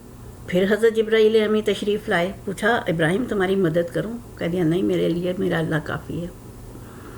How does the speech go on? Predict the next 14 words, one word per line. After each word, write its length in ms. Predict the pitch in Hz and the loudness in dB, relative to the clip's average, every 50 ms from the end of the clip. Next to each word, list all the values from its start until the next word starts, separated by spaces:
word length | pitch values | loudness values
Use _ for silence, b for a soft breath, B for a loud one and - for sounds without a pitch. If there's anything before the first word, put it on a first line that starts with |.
| B B B B B B B B B B B - | B B B B B B B B B B B 0
तीसरी 340 | 247 262 262 262 320 339 359 | 2 4 4 6 6 6 6
मर्तबा 440 | 359 339 302 - 269 254 262 254 254 | 6 6 4 4 2 2 4 4 2
में 220 | 254 262 262 254 | 2 2 0 0
हज़रत 400 | 240 226 220 196 196 208 202 202 | 0 0 0 0 2 0 2 0
इब्राहीम 440 | 196 180 185 180 180 185 233 262 262 | 0 2 2 2 2 2 2 2 2
अलैहिस्सलाम 640 | 214 190 196 190 - - 170 170 170 165 135 180 190 196 B B B B B B B B | 2 2 0 0 0 0 2 2 2 2 0 -2 -4 -4 B B B B B B B B
के 80 | - 185 | -4 -2
पास 380 | 180 - 185 196 208 214 214 165 | 0 2 2 4 2 2 0 0
जब 180 | 190 190 170 | 0 2 2
हज़रत 300 | 170 185 175 185 190 185 | 2 0 2 2 2 2
जिब्राईल 520 | 175 175 175 170 175 180 175 185 190 208 208 | 2 2 2 4 4 4 4 6 4 4 4
अमी 180 | 208 220 220 | 4 2 2
तशरीफ़ 540 | 220 - 175 170 - 180 214 247 247 254 - | 2 0 0 0 2 2 2 2 2 2 2
लाए, 280 | 160 151 185 262 - | 2 2 2 2 0